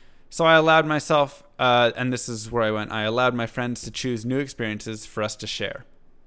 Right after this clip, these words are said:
whether it was skiing down mountains or scuba or any of that. And I didn't know what those things were at the time. I'll just skip to that little piece.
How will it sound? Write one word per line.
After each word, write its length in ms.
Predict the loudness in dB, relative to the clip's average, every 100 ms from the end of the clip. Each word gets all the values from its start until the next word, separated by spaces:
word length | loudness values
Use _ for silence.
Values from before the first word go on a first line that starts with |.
| -20 -20 -10
whether 260 | -6 -4 -4
it 80 |
was 400 | -6 -8 -8 -10 -10
skiing 440 | -10 -6 -4 -4
down 220 | -6 -6
mountains 460 | -4 -2 -2 -6 -6
or 60 | -12
scuba 380 | -8 -6 -4
or 80 | -4
any 200 | -4 -6
of 120 | -10
that. 240 | -14 -16 -18 _ _ -10
And 120 | -4
I 60 | -2
didn't 260 | -2 -2
know 160 | 0 0
what 220 | 0 -4
those 240 | -8 -8
things 280 | -8 -10 -10
were 320 | -8 -4 -4 -6
at 160 | -10
the 60 | -14
time. 400 | -14 -14 -12 -14 -18 -20 -18
I'll 120 | -16
just 260 | -14 -16 -18 _ -20
skip 200 | -18 -16
to 80 | -16
that 160 | -16
little 120 | -18
piece. 300 | -18 -20 -20